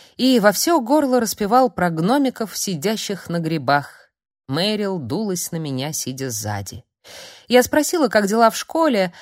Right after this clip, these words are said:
а потом весело принялась рассказывать, что мы сейчас пойдем в булочную покупать свежий хлеб, и я куплю им что-нибудь вкусное. Киндер-сюрприз? Нет, что-то из хлебушка,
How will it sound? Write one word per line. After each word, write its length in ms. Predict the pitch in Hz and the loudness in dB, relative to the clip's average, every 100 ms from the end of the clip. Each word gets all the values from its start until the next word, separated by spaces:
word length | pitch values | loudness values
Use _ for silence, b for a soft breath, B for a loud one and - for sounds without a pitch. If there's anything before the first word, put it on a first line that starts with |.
| B B | B B
а 80 | 175 | 2
потом 360 | 233 359 330 | 4 4 4
весело 440 | 214 285 302 262 254 | 4 2 2 2 2
принялась 480 | 226 226 233 240 | 0 2 2 2
рассказывать, 640 | 202 185 - 339 285 240 220 | 2 0 0 0 0 -4 -6
что 200 | - 220 | -6 -4
мы 160 | 247 330 | -2 -2
сейчас 480 | - 226 - 294 | -4 -4 -4 -4
пойдем 460 | - 202 185 247 220 | -2 -2 2 2 2
в 120 | 143 | 0
булочную 580 | 135 233 226 - 196 185 | -2 -2 -2 -6 -6 -6
покупать 380 | 180 202 302 285 | -8 -4 -2 -2
свежий 380 | - 240 196 135 | 0 0 0 -4
хлеб, 460 | - 127 156 - B B B - | -6 -6 -6 -8 B B B -2
и 100 | 214 | 4
я 200 | 254 269 | 6 4
куплю 320 | 254 - 277 | 0 0 2
им 140 | 262 | 2
что-нибудь 500 | 214 - 233 214 175 | 0 -2 -2 -2 -4
вкусное. 720 | - - 170 - - 165 160 _ _ _ _ _ | -8 -8 -8 -6 -8 -10 -12 _ _ _ _ _
Киндер-сюрприз? 1000 | 311 311 285 - 277 262 339 403 - - _ _ _ _ | 2 4 4 0 -2 0 0 -2 -6 -12 _ _ _ _
Нет, 400 | 269 214 123 - | -2 -2 -4 -10
что-то 320 | - 349 320 | -8 -6 -4
из 120 | 254 | -4
хлебушка, 640 | - 170 196 226 - - 151 | -4 -4 -4 -4 -6 -6 -8